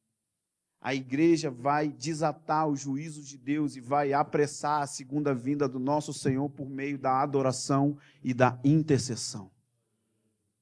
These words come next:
Nós precisamos entender hoje, irmãos, que o nosso funcionamento precisa ser diante do trono de Deus. Não há mais véu. Davi conseguiu reproduzir isso na terra de alguma forma.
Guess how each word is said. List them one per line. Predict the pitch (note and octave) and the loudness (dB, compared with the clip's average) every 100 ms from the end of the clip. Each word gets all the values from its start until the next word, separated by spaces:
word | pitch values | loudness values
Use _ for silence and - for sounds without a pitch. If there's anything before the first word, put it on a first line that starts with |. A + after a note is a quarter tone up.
| _ _ _ _ _ | _ _ _ _ _
Nós | C#3 C#3+ | -2 -2
precisamos | D#3 C#3+ C#3+ E3 E3+ D#3 | -4 -6 -2 0 0 -2
entender | F3 F3 F3+ E3 C#3+ E3 D#3+ | -4 -2 -2 0 2 2 4
hoje, | E3 D3+ C3 | 2 0 -4
irmãos, | A#2 G2+ - - - _ _ - | -12 -12 -14 -20 -20 _ _ -2
que | D3+ | 2
o | |
nosso | C#3+ E3 E3 | 4 2 0
funcionamento | D#3 - F3+ - F3 D#3+ D3 D3+ D#3+ D3 | -6 -6 -8 -4 -4 -2 -2 -2 -4 -6
precisa | - C#3 C3 D3+ D3 | -8 -6 -4 -2 -2
ser | D3 E3 | -2 -4
diante | D3+ C#3+ C#3+ E3 D#3+ | -2 -2 0 -2 -4
do | D3 | -8
trono | C#3+ C3+ C#3+ D#3 B2+ | -6 -2 -2 -2 -4
de | B2+ | -6
Deus. | A2+ G#2+ G2 - _ _ _ _ _ _ | -6 -6 -8 -18 _ _ _ _ _ _
Não | C3+ D#3 E3 | -2 0 4
há | D#3+ E3 | 4 4
mais | D3+ D#3+ D3+ | 2 2 0
véu. | A#2 B2+ C3 A#2 - _ _ _ _ - | -2 -2 -2 -4 -10 _ _ _ _ 0
Davi | D3 C#3+ C#3+ | 2 2 0
conseguiu | F3 F3 - C#3 E3 | -2 -4 -4 -2 0
reproduzir | E3 E3+ E3 D3 C#3+ C#3 | 0 0 -4 -2 -4 -4
isso | E3 E3 F3 D3 | -6 -6 -6 -6
na | D3 | -6
terra | C#3+ D3+ D#3+ D#3 | -4 -2 -2 -2
de | C#3 | -4
alguma | C3 D#3 D3+ | -6 -8 -8
forma. | - C#3 D3+ C3+ G2+ | -6 -4 -4 -4 -12